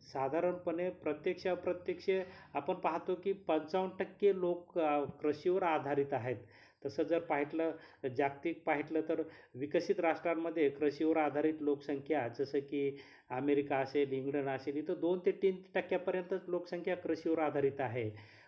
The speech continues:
म्हणजे जेवढी कृषीवर आधारित कमी लोकसंख्या असेल आणि जेवढी लोकसंख्या उद्योग आणि सेवा क्षेत्रामध्ये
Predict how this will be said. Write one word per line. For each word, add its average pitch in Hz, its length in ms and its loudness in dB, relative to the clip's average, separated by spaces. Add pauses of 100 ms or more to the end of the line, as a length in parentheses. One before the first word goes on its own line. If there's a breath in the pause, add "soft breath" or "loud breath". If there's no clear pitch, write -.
(100)
म्हणजे 151 220 4
जेवढी 165 440 4
कृषीवर 160 500 2
आधारित 170 340 2 (100)
कमी 156 240 0
लोकसंख्या 143 560 -2
असेल 139 340 -2
आणि 135 260 -2
जेवढी 135 400 0
लोकसंख्या 147 520 -2 (480 loud breath)
उद्योग 135 380 0
आणि 170 200 2
सेवा 156 240 2
क्षेत्रामध्ये 151 720 -2